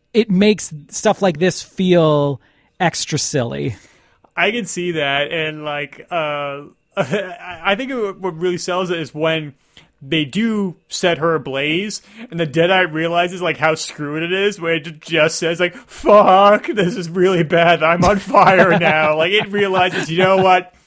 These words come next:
Speaker 2: I've done screwed up, I'm not getting out of this one." <laughs> Um, and eventually the father blows her head off just to make sure that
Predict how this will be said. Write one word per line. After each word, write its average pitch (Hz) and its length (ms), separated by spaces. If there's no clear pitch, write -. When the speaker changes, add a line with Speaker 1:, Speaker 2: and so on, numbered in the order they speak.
Speaker 2:
I've 160 180
done 185 220
screwed 170 340
up, 165 220
I'm 170 160
not 156 220
getting 147 260
out 135 180
of 123 60
this 135 220
one." 131 440
<laughs> - 340
Um, 147 320
and 165 120
eventually 170 480
the 151 340
father 151 560
blows 156 420
her 151 140
head 151 160
off 165 320
just 160 320
to 151 160
make 143 220
sure 196 420
that 143 320